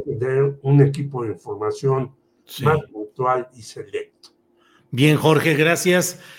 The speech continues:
Speaker 2: Salvador Frausto, buenas tardes, Salvador, bienvenido.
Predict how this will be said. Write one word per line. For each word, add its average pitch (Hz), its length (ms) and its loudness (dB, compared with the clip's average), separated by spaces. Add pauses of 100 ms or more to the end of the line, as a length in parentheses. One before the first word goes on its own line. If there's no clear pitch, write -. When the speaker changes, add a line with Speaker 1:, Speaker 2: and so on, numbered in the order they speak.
(100)
Speaker 2:
Salvador 180 480 4
Frausto, 220 520 4
buenas 220 420 4
tardes, 208 380 -2
Salvador, 190 460 -2
bienvenido. 185 840 -2